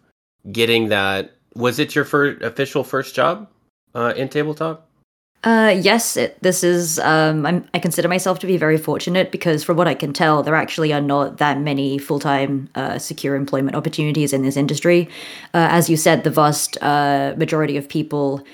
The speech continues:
Speaker 2: uh, do tabletop stuff as freelancers in addition to their day job.
Speaker 1: Yeah,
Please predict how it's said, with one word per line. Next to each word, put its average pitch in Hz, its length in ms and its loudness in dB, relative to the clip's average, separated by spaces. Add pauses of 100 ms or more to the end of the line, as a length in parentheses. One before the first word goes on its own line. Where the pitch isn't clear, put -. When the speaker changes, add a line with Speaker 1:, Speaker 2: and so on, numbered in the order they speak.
(240)
Speaker 2:
uh, 147 180 -2 (200)
do 151 480 2 (120)
tabletop 147 480 0
stuff 139 480 -2
as 139 180 -4
freelancers 143 720 0
in 139 100 -2
addition 143 340 -4
to 143 160 -2
their 139 120 -4
day 143 160 0
job. 139 320 -2 (1200)
Speaker 1:
Yeah, 95 280 -4